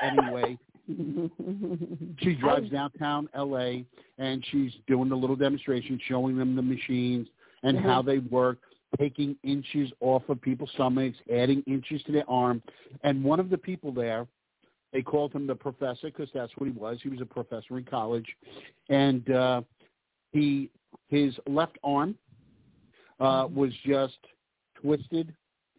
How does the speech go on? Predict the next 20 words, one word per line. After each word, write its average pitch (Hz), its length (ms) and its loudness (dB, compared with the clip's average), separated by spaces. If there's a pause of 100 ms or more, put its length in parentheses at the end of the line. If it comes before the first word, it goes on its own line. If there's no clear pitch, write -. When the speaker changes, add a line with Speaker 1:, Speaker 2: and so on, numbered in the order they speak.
Speaker 1:
His 143 160 2
wrist 156 300 2
was 139 160 0
bent 147 320 -2
in 143 280 2 (680)
and 139 220 0
a 127 100 2
tight 165 400 0 (140)
fist. 160 340 -2 (1120)
And 143 240 2
he 135 240 0
dragged 135 380 0
his 123 200 -8
left 127 300 -4
leg. 110 340 -6 (1200)
So 156 80 2
they 147 140 -4
said, 160 240 -6
"Hey, 165 280 -6
anything 160 600 -6